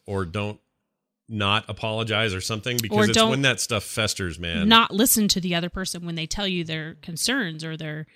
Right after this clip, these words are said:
Speaker 2: you know, what they're stressed about. Listen.
Speaker 1: Yeah. People I went to school with, I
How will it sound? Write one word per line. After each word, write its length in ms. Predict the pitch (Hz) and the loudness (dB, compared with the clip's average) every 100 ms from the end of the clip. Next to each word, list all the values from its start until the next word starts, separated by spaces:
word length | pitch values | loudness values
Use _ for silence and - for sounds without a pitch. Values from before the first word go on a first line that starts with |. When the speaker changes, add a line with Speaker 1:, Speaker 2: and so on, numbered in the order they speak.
| _ _ _ _ | _ _ _ _
Speaker 2:
you 100 | 185 | -10
know, 100 | 160 | -8
what 220 | 156 175 | -6 -6
they're 140 | 196 196 | -4 -2
stressed 320 | - 202 190 | 2 2 2
about. 440 | 180 170 214 285 - _ _ | 4 4 4 2 -4 _ _
Listen. 400 | 208 285 - 170 165 _ _ _ | -2 2 0 -2 -10 _ _ _
Speaker 1:
Yeah. 320 | 95 95 85 80 _ _ _ | -10 -8 -8 -12 _ _ _
People 200 | - 127 | -4 2
I 60 | 127 | 4
went 140 | 120 | 4
to 60 | 101 | 2
school 260 | - 113 110 | 0 2 4
with, 220 | 95 | 2
I 100 | 82 | 2